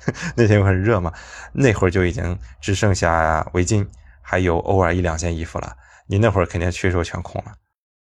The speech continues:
看一下吧，就看看有没有什么服饰类的啊，买，买个这种大的服饰件儿，无论是说是那种外套啊，还是说是长袖衫，或者说看看有没有什么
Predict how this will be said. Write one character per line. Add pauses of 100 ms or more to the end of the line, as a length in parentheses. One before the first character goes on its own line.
(280)
看
一
下
吧，
就
看
看
有
没
有
什
么
服
饰
类
的
啊， (140)
买，
买
个
这
种
大
的
服
饰 (280)
件
儿， (120)
无
论
是
说
是
那
种 (200)
外
套
啊， (240)
还
是
说
是
长
袖
衫，
或
者
说
看
看
有
没
有
什
么